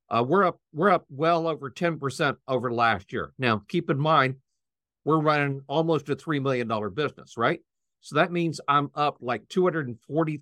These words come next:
thousand dollars over last year. 'Cause if we did, like, two point four at this point in time, uh, when we're doing this recording, um, and the average home inspector doesn't even do two hundred forty thousand dollars,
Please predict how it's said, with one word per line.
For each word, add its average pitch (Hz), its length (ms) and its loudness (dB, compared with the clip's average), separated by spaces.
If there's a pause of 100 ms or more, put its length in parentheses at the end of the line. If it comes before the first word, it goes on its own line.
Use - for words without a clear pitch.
thousand 131 480 0
dollars 110 500 0
over 104 300 0
last 101 520 0
year. 92 380 0 (140)
'Cause 107 180 -2
if 101 120 -4
we 131 80 0
did, 117 180 2
like, 110 240 0
two 143 120 -4
point 123 360 -2
four 120 380 4 (500)
at 143 180 2
this 165 180 2
point 139 340 -2
in 117 160 -4
time, 117 420 2 (680)
uh, 120 160 4
when 123 200 2
we're 120 100 -4
doing 113 240 -2
this 107 200 -2
recording, 104 480 0 (420)
um, 104 500 2 (720)
and 165 120 2
the 165 100 2
average 180 280 0
home 202 160 4
inspector 170 340 -4
doesn't 165 280 0
even 147 240 -10
do 156 200 2
two 123 180 -6
hundred 95 260 -6
forty 92 220 -2
thousand 78 340 -2
dollars, - 420 -8